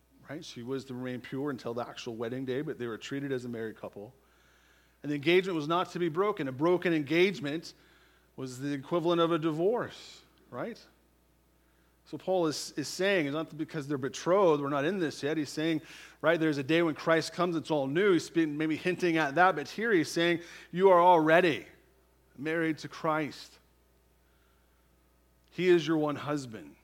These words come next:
right? And you bring it to reality. What is he telling the church? Yeah, you're looking for another husband. The church is to remain doctrin-, doctrinally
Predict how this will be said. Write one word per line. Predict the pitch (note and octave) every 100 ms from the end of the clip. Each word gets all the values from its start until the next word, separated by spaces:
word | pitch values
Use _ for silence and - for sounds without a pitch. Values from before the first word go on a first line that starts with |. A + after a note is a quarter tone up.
| _ G2+
right? | A2+ F3 - - -
And | B2+
you |
bring | B2+ C#3 D#3+
it | D#3+
to | - C#3
reality. | C#3 C3+ C#3+ B2+
What | A#2+ C#3+
is | C#3+
he | C#3
telling | C3 C#3 D3 C#3+
the | B2
church? | - - E3 F3+ - - _ _ _ _ _ _ _ _ _ _ _ _
Yeah, | D3
you're | B2 B2+
looking | B2+ - D3 C3
for | - B2
another | A#2 A#2 A2
husband. | - D3 D#3+ D3+ G2+ - _ _ _ _ _ _ _ _ _ _ _ _ _ _ _ _ _ _ _ _ _ _ _ _ _ _ _ _ _ _ _ _ _ _ _ _ _ _ -
The | C3
church | B2+ - E3 E3+
is | D#3 -
to | C#3
remain | C#3 C3+ C#3 C3+
doctrin-, | C#3 C#3 C#3 C#3 C3+ A2+
doctrinally | C#3+ D3+ D#3+ C3+ B2+